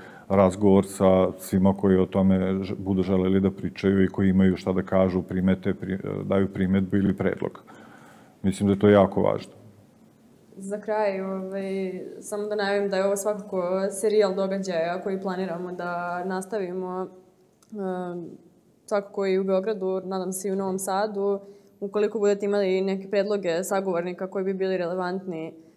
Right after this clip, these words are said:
Speaker 2: da se ovde pojave, mislim da smo se svakako složili da je apsolutno neophodno da neko iz države što pre izađe i da zapravo objasni, ovaj, gomilu detalja koji nikome od nas nisu potpuno jasni,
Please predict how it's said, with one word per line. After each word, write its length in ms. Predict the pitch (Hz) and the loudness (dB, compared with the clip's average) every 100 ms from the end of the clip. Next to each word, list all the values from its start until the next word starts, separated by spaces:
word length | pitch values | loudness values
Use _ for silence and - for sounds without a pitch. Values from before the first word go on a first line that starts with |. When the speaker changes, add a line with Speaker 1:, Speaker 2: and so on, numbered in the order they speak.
| _ | _
Speaker 2:
da 100 | - | -12
se 120 | 185 196 | -6 -4
ovde 160 | 190 | -2
pojave, 260 | 190 202 208 | 0 0 2
mislim 260 | 196 196 190 | 0 -2 -4
da 80 | |
smo 140 | 190 185 | -4 -8
se 120 | - | -8
svakako 320 | 202 190 - | -8 -8 -10
složili 460 | - 180 185 180 175 | -8 -6 -4 -4 -4
da 200 | 175 175 | -2 -2
je 320 | 175 175 175 - - _ | -2 -4 -8 -20 -20 _
apsolutno 540 | 180 180 202 190 190 185 | -14 -6 -2 -2 -2 -4
neophodno 580 | 185 185 175 185 165 165 | -2 -2 -4 -8 -8 -6
da 120 | 170 | -6
neko 280 | 170 180 180 | -6 -6 -8
iz 140 | 175 | -6
države 380 | 170 175 156 175 | -6 -4 -2 -4
što 200 | - 175 | -6 -8
pre 340 | 175 165 151 - - _ - - | -4 -2 -2 -4 -18 _ -20 -10
izađe 520 | 180 175 180 160 160 | -4 -4 -2 -2 -2
i 40 | |
da 280 | 165 170 165 | -2 -2 -2
zapravo 380 | 175 170 185 170 | -2 -4 -2 -2
objasni, 600 | 165 160 170 - - 160 - - _ _ _ _ - | -2 -2 -4 -10 -10 -12 -14 -20 _ _ _ _ -14
ovaj, 440 | 170 160 160 170 | -10 -6 -6 -6
gomilu 480 | 185 196 220 233 196 | -6 0 4 4 4
detalja 520 | 202 202 214 190 190 | 2 4 6 6 2
koji 260 | 196 185 196 | 0 0 0
nikome 360 | 196 190 170 | -2 -4 -4
od 100 | 170 | -4
nas 260 | 175 170 - - | -4 -6 -8 -10
nisu 300 | 185 180 - | -8 -8 -8
potpuno 280 | 180 180 196 | -12 -8 -6
jasni, 500 | 180 220 220 214 | -4 -4 -4 -6